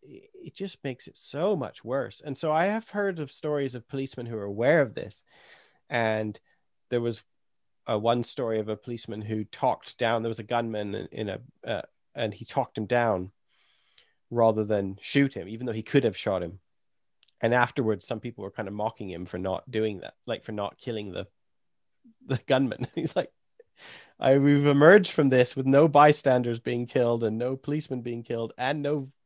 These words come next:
criminal being killed. Like, why are you mocking me?" <laughs> Right? It's part of that idea of, like, th-, this culture is this gung-ho culture. Like, you solve a problem by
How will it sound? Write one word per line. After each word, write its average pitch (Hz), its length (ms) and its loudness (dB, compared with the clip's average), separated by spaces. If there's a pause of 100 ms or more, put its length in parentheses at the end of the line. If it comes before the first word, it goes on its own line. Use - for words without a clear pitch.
(380)
criminal 196 320 -2
being 107 260 -8
killed. 85 260 -12
Like, 117 220 -6 (680)
why 135 340 -2
are - 20 0
you 151 140 -2
mocking 135 420 0
me?" 101 220 -8
<laughs> - 40 -18 (400)
Right? 139 300 0 (500)
It's 170 140 0
part 202 380 8
of 208 60 8
that 170 180 8
idea 160 340 4
of, 156 80 0
like, 139 240 -2
th-, 143 160 -8
this 135 180 -12
culture - 540 -2
is 120 220 -4
this 127 240 -10 (260)
gung-ho 160 380 -4
culture. 147 500 -6
Like, 120 160 -8
you 139 120 -10
solve 160 340 -2
a 139 60 -6
problem 139 420 -4
by 117 320 -6